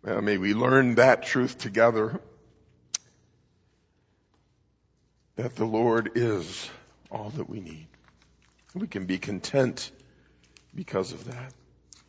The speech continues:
And let's move on. I'm gonna kind of pick up the context in twenty-four, and then we'll go on in to twenty-seven. He says it in the New Living. He said, "I am glad when I suffer for you in my body, for I am practicing,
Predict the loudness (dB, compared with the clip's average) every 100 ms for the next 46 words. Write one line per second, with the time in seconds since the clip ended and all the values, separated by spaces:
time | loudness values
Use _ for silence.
0 | _ -10 -2 0 2 0 2 4 4 4
1 | 2 0 0 0 0 -2 -4 -4 -2 -2
2 | 0 -2 -2 -8 -4 -2 -2 -2 0 2
3 | 2 2 -2 -2 -2 0 0 0 -4 -6
4 | -14 -20 -20 -20 -20 -20 -6 -4 0 0
5 | 2 -2 -4 2 4 4 0 -6 -18 -18
6 | -20 _ -4 2 4 4 6 6 6 0
7 | 2 6 6 6 8 10 10 8 6 6
8 | 4 4 6 6 6 2 2 4 4 6
9 | 4 4 4 4 6 8 8 6 2 2
10 | 6 8 6 4 4 6 8 6 -4 -2
11 | 2 2 2